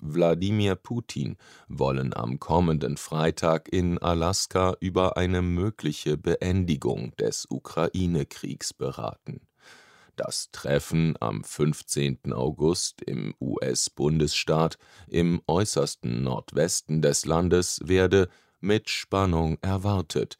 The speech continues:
erklärte Trump auf seiner Plattform Truth Social. Der Kreml bestätigte die Begegnung.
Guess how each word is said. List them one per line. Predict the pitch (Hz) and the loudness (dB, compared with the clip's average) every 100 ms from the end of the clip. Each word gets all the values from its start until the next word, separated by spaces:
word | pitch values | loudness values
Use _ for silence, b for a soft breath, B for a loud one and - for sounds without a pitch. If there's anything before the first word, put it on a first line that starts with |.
| _ | _
erklärte | - - - - 69 67 - - - | -10 -10 -8 -4 0 0 -2 -8 -8
Trump | - 80 80 80 | -2 0 0 -2
auf | - 92 - | 0 -2 0
seiner | 95 101 | 0 0
Plattform | 98 - 67 - - 73 76 b b b _ | -2 -4 -6 -6 -4 -2 -4 b b b _
Truth | - 101 98 95 - - | 0 2 2 0 -8 -10
Social. | - - 107 76 - - - _ _ _ _ _ _ _ | -6 -2 -2 -4 -6 -10 -12 _ _ _ _ _ _ _
Der | 95 92 | 4 4
Kreml | - - 113 98 69 - _ | 0 -2 0 2 0 -4 _
bestätigte | 85 - - 90 80 60 - 64 67 | -4 -2 -2 -2 -2 -6 -8 -8 -6
die | 71 | -6
Begegnung. | - 73 67 53 - 73 - | -6 -4 -4 -6 -8 -8 -10